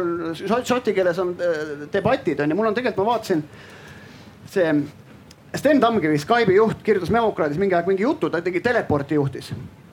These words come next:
Ja seal nad loetlesid üles, et mis on olulised siis need teadmustöötajatele, kelle maailmas on mingi seitsesada miljonit, liiguvad ringi, töötavad seal, kus on ägedam.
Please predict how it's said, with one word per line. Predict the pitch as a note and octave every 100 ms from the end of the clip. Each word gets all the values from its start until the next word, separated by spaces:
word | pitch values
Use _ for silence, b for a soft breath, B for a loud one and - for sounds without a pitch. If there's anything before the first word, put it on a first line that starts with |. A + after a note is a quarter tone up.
| - - -
Ja | D3+
seal | A#3
nad | A#3+ A#3
loetlesid | B3 - F3 A#3
üles, | C#4 -
et | F#3
mis | A3+ A3+
on |
olulised | G#3+ C#4+ G3+ E3 E3+ F3
siis | D#3+
need | E3+
teadmustöötajatele, | A#3+ A#3 F3 D3 G#3+ G3 F#3+ C#3+ D3+ D3
kelle | D3+
maailmas | F3+ G3 D#3 D#3+
on |
mingi | D#3+ D#3
seitsesada | G3+ G#3+ F3+ D#3+ G3
miljonit, | B3+ A3+ G#3+ - F3
liiguvad | E3+ D#3 D3+ A#3
ringi, | B3+ A#3
töötavad | F#3 F3 D3+
seal, | G3 D3+
kus | D3
on | G3+
ägedam. | B3 A3+ A#3